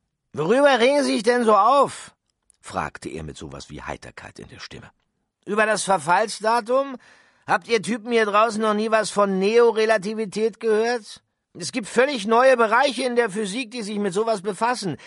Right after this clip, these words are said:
Zeiterweiterungseffekte, temporale Relastatik."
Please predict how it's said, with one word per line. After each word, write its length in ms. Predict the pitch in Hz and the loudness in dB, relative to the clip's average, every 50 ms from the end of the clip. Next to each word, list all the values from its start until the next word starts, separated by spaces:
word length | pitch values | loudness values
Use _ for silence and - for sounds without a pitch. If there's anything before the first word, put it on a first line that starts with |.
| - - _ | -20 -20 _
Zeiterweiterungseffekte, 2250 | - - - 226 240 262 277 262 214 - - 220 226 196 190 214 220 233 226 180 214 214 190 214 214 214 202 156 170 185 202 170 - - 196 208 202 - - - 202 202 185 | -10 -2 0 2 2 2 0 -2 -2 -2 -2 0 0 2 2 2 2 2 0 -2 -2 -2 0 0 -2 -2 -4 -6 -8 -8 -10 -8 -6 -2 -2 -2 -2 -4 -6 -6 -6 -6 -4
temporale 880 | - - 165 165 160 131 165 160 151 165 165 170 165 170 165 160 143 | -2 -2 -2 -2 -2 -2 -4 -2 2 2 4 4 4 2 0 -2 -2
Relastatik." 1300 | 156 214 233 226 220 214 208 180 - - - 180 180 190 202 196 - - 202 202 202 175 - - - - | 0 2 4 4 4 4 2 0 -4 -4 -2 2 2 2 2 0 -2 -4 -4 -4 -4 -6 -10 -16 -20 -20